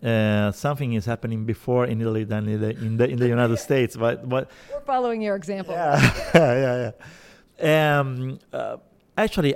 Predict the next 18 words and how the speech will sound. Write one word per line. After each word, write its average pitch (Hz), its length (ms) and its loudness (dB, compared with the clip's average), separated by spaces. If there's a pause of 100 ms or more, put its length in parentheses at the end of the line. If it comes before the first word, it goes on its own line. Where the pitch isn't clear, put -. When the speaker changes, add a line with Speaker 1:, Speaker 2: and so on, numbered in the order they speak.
Speaker 1:
I 156 260 0
wonder 139 880 2 (300)
that 117 300 -4
people 127 280 -2
is 101 140 -4
wondering 110 500 0
how 107 460 -4
he 110 400 -8 (560)
could 113 120 -6
last 98 500 -2
so, - 140 -12 (200)
so - 240 -10
long, 92 340 -6
why 151 400 -6
he 113 240 -6 (320)
wouldn't. 104 400 -8
I 139 80 -8
mean, 120 160 -4